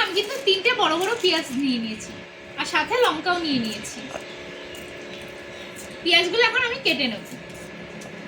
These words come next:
একবারেই কিন্তু পেঁয়াজের মধ্যে জল দিয়ে দিয়েছি। আর পেঁয়াজগুলো কিন্তু আমি একদম ছোট ছোট করে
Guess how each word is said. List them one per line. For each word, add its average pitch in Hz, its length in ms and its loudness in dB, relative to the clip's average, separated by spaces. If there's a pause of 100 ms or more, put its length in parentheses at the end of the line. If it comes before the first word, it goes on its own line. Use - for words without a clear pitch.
(1900)
একবারেই 339 440 6
কিন্তু 403 220 2 (340)
পেঁয়াজের 349 420 6
মধ্যে 440 240 2
জল 294 200 4
দিয়ে 285 140 -2
দিয়েছি। - 260 -8 (840)
আর 285 100 6 (140)
পেঁয়াজগুলো 330 460 6 (100)
কিন্তু 392 240 -2 (220)
আমি 311 140 2 (160)
একদম 277 340 4 (180)
ছোট 320 140 2 (120)
ছোট 349 120 -2 (120)
করে 415 160 4